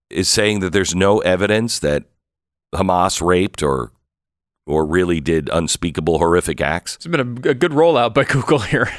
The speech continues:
Speaker 2: This has gone well.
Speaker 1: So bad. It is so
Speaker 2: I mean, again,
Speaker 1: bad.
Speaker 2: the problem here is just that it's not been subtle enough.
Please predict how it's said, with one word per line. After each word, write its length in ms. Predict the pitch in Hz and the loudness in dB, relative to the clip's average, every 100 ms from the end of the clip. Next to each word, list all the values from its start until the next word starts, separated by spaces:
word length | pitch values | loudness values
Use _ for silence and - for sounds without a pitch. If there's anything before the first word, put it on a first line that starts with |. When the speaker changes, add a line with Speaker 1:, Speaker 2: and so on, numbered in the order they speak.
| - | -8
Speaker 2:
This 140 | 131 | -4
has 140 | 135 - | -2 0
gone 300 | 175 156 131 | 0 0 2
well. 220 | 127 135 | 2 2
Speaker 1:
So 500 | - 139 - - 71 | 0 -2 -2 -2 -2
bad. 520 | 67 55 53 55 50 _ _ _ _ _ | -2 -4 -4 -6 -10 _ _ _ _ _
It 160 | - 87 | -2 0
is 120 | 73 | 0
so 240 | - - 170 | 0 2 2
Speaker 2:
I 20 | |
mean, 80 | - | 4
again, 200 | 226 120 | 2 2
Speaker 1:
bad. 80 | 117 | -2
Speaker 2:
the 40 | |
problem 500 | 110 139 165 160 113 | -2 -2 0 -2 -4
here 240 | 92 98 90 | -2 -2 0
is 180 | 95 | -2
just 320 | - 104 104 - | -4 -2 -2 -2
that 160 | 98 | -2
it's 180 | 92 - - _ - | -2 -8 -12 _ -4
not 280 | 107 - | -2 -2
been 120 | 107 92 | -4 -4
subtle 400 | - 120 87 82 | 0 0 -2 -6
enough. 360 | - 92 - | -8 -14 -16